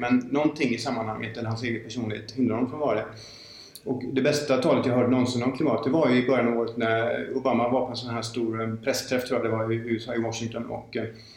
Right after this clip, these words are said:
då kom den här, eh, Luther, och Obama började hålla tal om att, eh,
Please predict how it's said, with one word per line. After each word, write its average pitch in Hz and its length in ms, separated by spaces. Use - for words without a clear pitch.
då 120 120
kom 117 220
den 143 120
här, 113 500
eh, 113 120
Luther, 123 540
och - 160
Obama 127 440
började 139 340
hålla 151 200
tal 113 360
om 117 180
att, 113 340
eh, 117 100